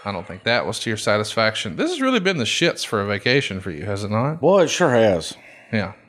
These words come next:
Speaker 2: You should be ashamed. You know what? And, and the other thing, and, and, you know, we're at this goddamn resort and everything.
Speaker 1: Oh,
Speaker 2: and,
Speaker 1: my,
Speaker 2: and,
Speaker 1: you mean my
Speaker 2: uh,
Speaker 1: house. Come on now.
Speaker 2: Oh, yeah. Well, it's a resort.
Speaker 1: All right.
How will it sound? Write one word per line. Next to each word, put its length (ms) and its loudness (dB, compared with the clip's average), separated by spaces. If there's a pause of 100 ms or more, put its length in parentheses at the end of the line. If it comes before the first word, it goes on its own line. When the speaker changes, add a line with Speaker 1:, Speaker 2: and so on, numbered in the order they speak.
Speaker 2:
You 100 -4
should 180 -2
be 120 4
ashamed. 520 2 (340)
You 80 2
know 80 6
what? 260 4
And, 180 4
and 200 6
the 100 6
other 180 4
thing, 400 4
and, 160 0
and, 640 -2
you 80 -4
know, 200 2
we're 280 0
at 120 -2
this 180 -2
goddamn 420 2
resort 480 2
and 80 -6
everything. 420 0
Speaker 1:
Oh, 160 4
Speaker 2:
and, 80 0
Speaker 1:
my, 120 0
Speaker 2:
and, 100 2
Speaker 1:
you 80 0
mean 140 4
my 80 4
Speaker 2:
uh, 80 2
Speaker 1:
house. 360 -2
Come 200 -4
on 140 -2
now. 220 -10
Speaker 2:
Oh, 280 2 (100)
yeah. 340 0 (140)
Well, 220 2
it's 140 -10
a 20 -4
resort. 680 2
Speaker 1:
All 100 -4
right. 220 -2